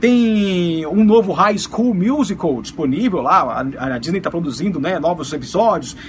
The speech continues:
tal, tem uma série original da, do Disney Plus, que é de High Mu-, High School Musical especial de final de ano, Safety, que é uma série sobre futebol americano. Era uma vez um boneco de neve, que é um prelúdio aí da história do Olaf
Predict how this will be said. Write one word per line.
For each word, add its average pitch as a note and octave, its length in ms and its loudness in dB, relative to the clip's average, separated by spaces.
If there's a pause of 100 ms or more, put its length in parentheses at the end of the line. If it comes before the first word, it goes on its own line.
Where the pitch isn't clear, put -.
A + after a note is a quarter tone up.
(160)
tal, G3 220 4
tem E3+ 120 -4
uma D3 100 0
série F3+ 400 0 (280)
original E3 520 2
da, D3+ 160 4
do C#3 260 -8
Disney D3 240 -2
Plus, D#3 400 0
que - 180 0
é D3 400 0
de B2+ 160 -6
High E3+ 200 0
Mu-, F3 260 0
High G#3 280 2
School G#3 300 -4
Musical F#3 360 -2
especial D3+ 520 -2
de B2 100 -8
final B2 220 -4
de C3 120 -2
ano, B3+ 360 2
Safety, B3 960 0 (260)
que - 80 -2
é - 20 4
uma E3+ 140 0
série D#3+ 280 -4
sobre E3+ 240 -4
futebol D3+ 320 -4
americano. G#3+ 640 0 (960)
Era A3 220 2
uma A3 160 2
vez F#3+ 220 0
um F#3 80 0
boneco F3 340 -2
de G#3+ 80 -2
neve, G#3+ 480 0
que G#3 160 -6
é G#3 180 4
um F3+ 140 -2
prelúdio G3+ 540 0
aí G3+ 100 -4
da D#3+ 80 0
história D#3+ 320 -2
do E3 180 0
Olaf A#3+ 380 4